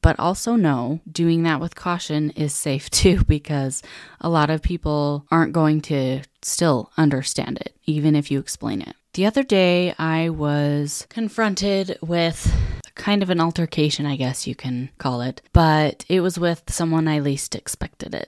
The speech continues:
And I, it crushed me. It hurt so bad. I was feeling completely defeated, so sad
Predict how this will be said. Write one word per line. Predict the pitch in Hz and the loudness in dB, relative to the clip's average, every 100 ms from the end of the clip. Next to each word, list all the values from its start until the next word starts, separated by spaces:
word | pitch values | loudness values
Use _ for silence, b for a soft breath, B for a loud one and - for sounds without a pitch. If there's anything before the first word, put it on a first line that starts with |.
| - | 0
And | 160 151 147 143 143 143 - | 2 4 2 2 0 -2 -4
I, | 151 160 165 175 175 175 180 - - | -2 0 0 2 0 0 -2 -6 0
it | 170 - | 0 0
crushed | - - - - | -6 -6 -6 -8
me. | - - | -10 -2
It | 165 160 | 2 2
hurt | 160 160 143 - - | 0 -2 -2 -6 -10
so | - - - 165 196 | -8 -6 -2 0 4
bad. | 170 131 123 - | 4 2 -6 -6
I | 170 165 | 0 2
was | 160 151 | 2 -2
feeling | - 160 147 143 | -4 0 2 0
completely | 147 147 143 160 165 208 | 0 -6 -4 -4 -2 -2
defeated, | 202 202 151 139 120 127 - | -2 -2 -2 -2 -2 -6 -8
so | - - 185 | -4 2 2
sad | 202 165 147 143 147 | 2 -2 0 0 0